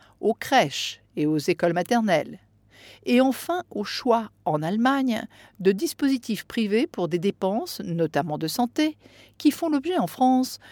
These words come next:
d'une prise en charge publique. C'est donc surtout à des choix structurels et non à un gaspillage ou à une mauvaise gestion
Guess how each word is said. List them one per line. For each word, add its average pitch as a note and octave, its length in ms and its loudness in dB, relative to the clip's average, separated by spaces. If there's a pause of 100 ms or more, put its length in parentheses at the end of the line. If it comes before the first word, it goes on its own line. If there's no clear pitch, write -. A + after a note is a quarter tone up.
(140)
d'une G#3+ 200 2
prise C#4+ 320 2
en G3+ 100 -2
charge G#3+ 360 0
publique. - 600 -8 (1900)
C'est A3+ 240 -4
donc A3+ 260 0 (100)
surtout - 680 -4 (120)
à D#3+ 140 4
des D#3 120 -6
choix - 340 -4
structurels G3+ 920 -2 (360)
et G3 100 4
non A3 380 4 (180)
à D3+ 80 -2
un D3+ 140 -4
gaspillage D#3+ 840 -2 (260)
ou F3 100 4
à E3+ 40 6
une D#3 160 0
mauvaise D3+ 440 0
gestion E3 480 -6